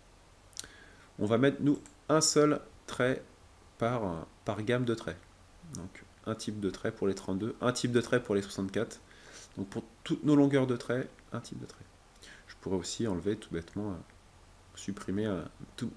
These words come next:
tous mes traits de trente-deux par, euh, une autre gamme. Donc vous voyez, je prends un trait, pour les soixante-quatre,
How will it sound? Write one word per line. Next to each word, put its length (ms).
tous 140
mes 80
traits 180
de 60
trente-deux 340
par, 220
euh, 240
une 100
autre 200
gamme. 200
Donc 60
vous 60
voyez, 180
je 100
prends 320
un 100
trait, 440
pour 140
les 80
soixante-quatre, 760